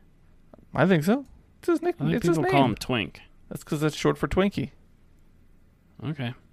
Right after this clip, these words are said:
Speaker 2: And then he said, "Said he knew Han." Okay, so we know this is Dominic Toretto. It's the only part of the
Speaker 1: I mean,
Speaker 2: movie I
Speaker 1: we
Speaker 2: remembered.
Speaker 1: do. We know it.
Speaker 2: We know that.
Speaker 1: Well, the first time we saw this, we didn't know
Speaker 2: After
Speaker 1: that.
Speaker 2: hearing this, I'm sure they had the whole series written out, at least somewhat, ahead of time.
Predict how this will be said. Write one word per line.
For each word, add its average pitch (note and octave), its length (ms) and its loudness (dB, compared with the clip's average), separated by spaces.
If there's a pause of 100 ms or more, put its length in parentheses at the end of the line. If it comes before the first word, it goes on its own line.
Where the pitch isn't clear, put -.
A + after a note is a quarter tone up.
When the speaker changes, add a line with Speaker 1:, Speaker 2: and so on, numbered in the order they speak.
(240)
Speaker 2:
And - 300 -20
then B2 140 2
he B2+ 60 2
said, A#2 260 -4
"Said D#3 380 2
he D3 140 4
knew B2 260 6
Han." A2 300 0
Okay, D#3 280 2
so - 160 0
we D#3+ 80 6
know E3+ 120 6
this F3 140 2
is - 60 -6
Dominic A#2+ 400 0
Toretto. E2+ 340 -8 (280)
It's - 100 -20
the C#3+ 60 -2
only C#3 140 2
part B2 140 2
of A2 40 2
the G#2+ 40 0
Speaker 1:
I G#2 40 0
mean, G#2 100 2
Speaker 2:
movie G#2 140 0
I G#2 60 4
Speaker 1:
we D#3 80 8
Speaker 2:
remembered. F2+ 320 2
Speaker 1:
do. - 60 -8 (120)
We C3+ 280 4
know - 280 -6
it. - 40 -2
Speaker 2:
We D#3 160 6
know A#2+ 220 2
that. - 360 -10 (260)
Speaker 1:
Well, A2 140 2
the - 80 -4
first E3 200 2
time C3+ 100 2
we C3 60 -2
saw D3+ 280 6
this, - 140 -4
we - 60 -4
didn't - 120 -2
know D#3 40 2
Speaker 2:
After G3 240 2
Speaker 1:
that. F3 60 8
Speaker 2:
hearing F#3+ 240 8
this, B2+ 240 2 (160)
I'm G3 400 4 (140)
sure D#3+ 500 4
they B2+ 120 2
had B2 140 2
the A2 60 -4
whole C3 480 6
series A#2 440 0
written G#2+ 220 -2
out, G2 300 -2
at B2 60 -4
least B2+ 260 0
somewhat, A2 460 0 (160)
ahead G#2 180 -2
of F2+ 80 -6
time. - 240 -10